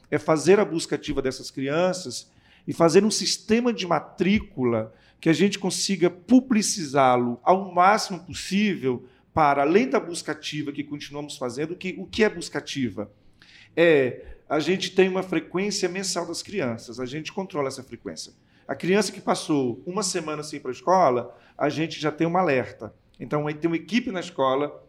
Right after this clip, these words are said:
que desloca da escola, vai em busca dessa família,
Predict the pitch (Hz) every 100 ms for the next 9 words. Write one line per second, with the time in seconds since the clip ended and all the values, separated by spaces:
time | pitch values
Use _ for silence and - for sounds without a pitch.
0 | _ - 143 139 123 170 185 170 160 -
1 | 139 139 143 - - _ 147 147 143 143
2 | - 131 139 139 120 135 147 147